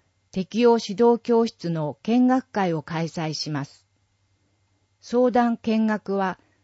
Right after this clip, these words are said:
随時受け付けています。日時、八月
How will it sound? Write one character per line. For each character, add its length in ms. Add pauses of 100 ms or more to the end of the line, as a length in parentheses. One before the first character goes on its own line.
(140)
随 280
時 240
受 220
け 40
付 200
け 40
て 80
い 140
ま 160
す。 260 (1160)
日 340
時、 260 (840)
八 320
月 420